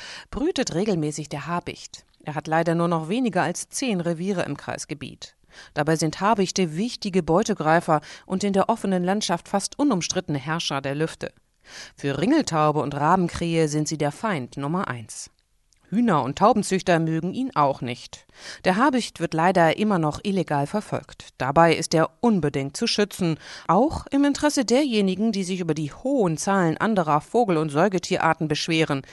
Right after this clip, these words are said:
die landschaftliche Schäden anrichten. Sie erreichen nun Punkt vierzehn, das Naturdenkmal Alte Eiche.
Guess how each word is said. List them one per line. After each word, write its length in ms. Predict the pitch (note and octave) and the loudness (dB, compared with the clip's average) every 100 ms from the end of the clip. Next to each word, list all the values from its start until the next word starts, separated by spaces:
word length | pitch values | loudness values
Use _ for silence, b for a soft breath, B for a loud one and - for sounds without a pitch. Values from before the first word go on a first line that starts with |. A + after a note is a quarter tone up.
| B - | B -4
die 80 | A3 | 0
landschaftliche 640 | C4 A#3 B2 - C3+ - | 0 0 -6 -6 -10 -2
Schäden 400 | G#3 - D3 C#3 | 0 0 -2 -4
anrichten. 640 | - D3 C#3 C3+ - G2+ D#3 _ _ _ b b b b | -6 -8 -10 -12 -14 -14 -14 _ _ _ b b b b
Sie 140 | G3 | 0
erreichen 420 | A3+ B3 E4 B3 | 2 4 4 6
nun 220 | G3 E3 - | 6 6 4
Punkt 280 | A3+ D4+ | 0 0
vierzehn, 640 | - E3 C#3+ - D3 C3 B2+ | -4 -4 -4 -4 -2 -2 -4
das 180 | B2+ - | -6 -6
Naturdenkmal 840 | B2+ - G3 D#3 C#3+ D3+ C#3 C#3 | -6 0 2 2 -2 -2 -2 -2
Alte 320 | D#3 E3 E3+ | -2 -2 -2
Eiche. 380 | - E3+ - - | -4 -4 -6 -12